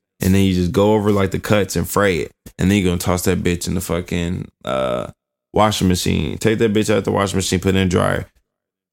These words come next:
They gonna come out looking like how they supposed to look. So then the second, uh, way of doing it is fucking you take a fucking knife.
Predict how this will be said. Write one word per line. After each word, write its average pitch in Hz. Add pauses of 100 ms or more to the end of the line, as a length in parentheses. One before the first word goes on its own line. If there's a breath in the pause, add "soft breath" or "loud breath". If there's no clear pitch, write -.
(160)
They 101
gonna 95
come 98
out 95 (180)
looking 95
like 92
how 87
they 92
supposed 90
to -
look. 80 (480 loud breath)
So 107
then 120 (280)
the 92
second, 120 (140)
uh, 80
way 92
of 90
doing 92
it 90 (400)
is 90
fucking 92
you 90
take 95 (220)
a 62
fucking 85
knife. 95